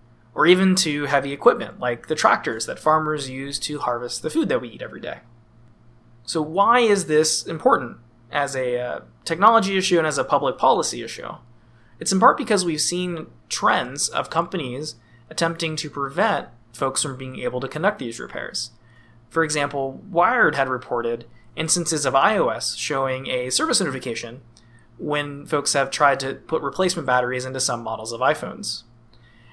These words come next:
And this kind of feeds into that idea of planned obsolescence. The concept that when you buy a piece of hardware, the manufacturer kind of intends you for you to use it for some fixed period of time before you then are forced to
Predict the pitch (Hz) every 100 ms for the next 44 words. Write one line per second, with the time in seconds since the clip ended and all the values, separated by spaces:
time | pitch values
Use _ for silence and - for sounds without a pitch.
0 | _ - 151 180 - 202 196 185 214 226
1 | 190 185 170 147 135 135 120 113 117 -
2 | - - - - 139 123 117 120 127 123
3 | 123 - - - - _ - - - -
4 | - - 143 139 139 - 131 - - 156
5 | 143 - - 185 185 180 156 202 214 214
6 | 202 190 - - - - - - - 139
7 | 147 160 151 156 156 147 156 151 139 131
8 | 139 139 131 - 127 127 175 185 180 143
9 | - 127 127 127 - 131 131 143 202 202
10 | 196 185 - - - - 151 - 156 151
11 | 147 135 135 131 123 - 151 135 127 -
12 | - - - 127 117 117